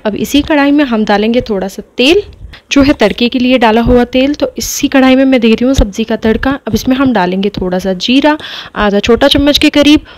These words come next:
और अब इसमें मैं डाल रही हूँ प्याज, जो है मैंने एकदम बारीक सा चॉप कर लिया। एक प्याज लिया है मैंने, जिसे र-, बारीक बारीक चॉप कर लिया था। इसे भी हम अच्छी तरह से भून लेंगे। प्याज गोल्डन कलर होने तक इसे भून लेना है।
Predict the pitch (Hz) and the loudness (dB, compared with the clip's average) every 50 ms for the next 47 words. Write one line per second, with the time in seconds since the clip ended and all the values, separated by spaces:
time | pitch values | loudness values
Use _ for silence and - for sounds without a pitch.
0 | - - - - - - - _ 190 196 196 - - 226 247 277 - 349 339 330 | -20 -20 -20 -20 -20 -20 -12 _ -4 -2 -2 0 0 0 0 0 2 2 2 4
1 | 320 320 285 262 220 202 196 196 202 214 220 208 233 285 294 - - 202 170 185 | 4 4 2 2 2 2 2 2 0 0 0 0 0 -2 0 0 -2 -2 0 -2
2 | 190 196 202 - - - - - 220 233 233 226 233 226 220 220 226 220 214 - | -2 -2 -4 -8 -14 -16 -12 -4 0 2 4 4 4 2 2 2 2 0 0 -2
3 | 269 262 214 202 185 185 196 - - 269 254 - 202 185 - - - 214 185 202 | 0 0 2 2 2 2 2 2 0 0 0 0 -2 -4 -6 -4 -4 -2 0 2
4 | 202 214 247 330 - - - - - - - - - - - - - - - - | 4 4 4 2 0 -4 -10 -10 -10 -12 -16 -18 -20 -20 -20 -16 -14 -14 -16 -10
5 | _ - 285 285 262 - - 277 269 277 269 269 269 269 277 277 269 277 277 269 | _ 0 0 0 0 2 2 4 4 4 4 4 4 4 4 4 2 0 0 2
6 | 262 269 320 370 - - - - 247 233 - 240 226 220 202 - - 190 202 214 | 2 2 0 0 -4 -10 -8 -6 -6 -2 0 0 0 0 -2 -6 -8 -4 -2 0
7 | 208 208 214 202 214 214 220 208 - - 208 196 - - 240 233 233 247 262 262 | 2 2 2 2 2 0 0 0 0 0 0 0 0 -2 -2 0 2 2 2 2
8 | 262 - 311 349 - - - - - - - - 262 - 320 311 - 320 302 294 | 2 0 -2 -4 -6 -8 -14 -14 -14 -14 -10 -8 -4 0 0 2 4 4 4 4
9 | 277 302 285 - 285 269 262 - 285 214 180 214 226 247 269 262 247 247 240 233 | 2 2 2 2 2 0 2 0 0 0 2 2 2 4 4 4 4 4 4 4
10 | 277 339 - - - - _ _ _ _ _ _ _ _ _ _ _ _ _ _ | 2 2 0 -4 -12 -20 _ _ _ _ _ _ _ _ _ _ _ _ _ _
11 | - 214 - 214 226 - - 269 240 233 247 277 277 - 294 285 302 - - - | 2 4 4 4 2 4 4 4 6 6 4 4 4 2 4 4 4 4 4 4
12 | 247 240 240 - 269 - 269 - - 254 214 214 226 220 240 247 247 214 202 202 | 2 2 2 0 -2 -4 -4 -6 -2 0 2 4 4 4 2 2 2 0 0 0
13 | 208 208 202 247 294 381 | -2 -4 -4 -4 -6 -6